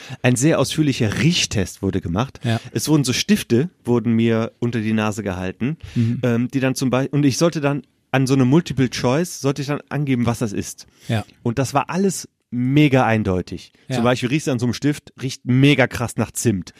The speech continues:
Speaker 2: Ja.
Speaker 1: Und du kannst dann ankreuzen, Zimt, Autoreifen, Gras.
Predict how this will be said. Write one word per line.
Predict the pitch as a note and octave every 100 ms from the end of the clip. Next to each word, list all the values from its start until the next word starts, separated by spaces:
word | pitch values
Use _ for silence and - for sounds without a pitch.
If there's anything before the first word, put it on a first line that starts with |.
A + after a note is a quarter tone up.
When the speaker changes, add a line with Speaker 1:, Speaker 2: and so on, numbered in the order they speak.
| B2
Speaker 2:
Ja. | A#2 -
Speaker 1:
Und | C#3 C#3 -
du | A2+
kannst | D3 C#3+
dann | D3+
ankreuzen, | C#3 C#3 D3 D3+ - D3 - _
Zimt, | - C#3 C#3 - - _
Autoreifen, | A#2+ B2+ C3 G#2+ A2+ A2+ A#2+ G#2 -
Gras. | G2+ F2+ E2+ F2 -